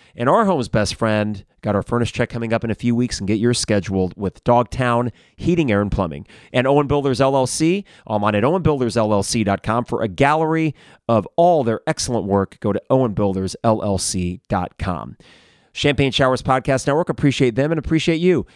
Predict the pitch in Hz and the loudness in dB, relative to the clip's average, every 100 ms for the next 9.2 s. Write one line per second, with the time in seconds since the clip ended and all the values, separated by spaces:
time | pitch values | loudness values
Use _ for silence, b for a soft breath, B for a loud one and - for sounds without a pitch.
0 | b 139 123 127 147 165 151 143 _ _ | b -2 2 2 2 2 0 -4 _ _
1 | _ _ - 127 131 139 139 123 143 135 | _ _ 0 2 2 0 2 2 4 2
2 | 104 - 131 127 123 120 - - 139 135 | -2 -2 0 0 0 0 -2 -4 0 2
3 | 131 127 110 98 139 156 - 151 143 107 | 0 -2 -4 0 0 0 0 -2 0 0
4 | 107 98 95 92 127 123 107 117 117 110 | 2 2 0 0 0 -2 0 0 2 0
5 | 120 107 104 110 110 98 95 101 113 110 | -2 -2 2 0 0 -2 0 0 0 0
6 | - 113 104 98 98 - 101 95 b b | -2 -2 0 -2 -4 -2 -4 -4 b b
7 | b b _ 143 160 - 147 120 - 123 | b b _ 2 2 0 -4 -4 -2 0
8 | 120 110 104 113 104 101 - 95 101 107 | 0 0 -2 -2 -2 -2 -4 0 0 0
9 | - | -4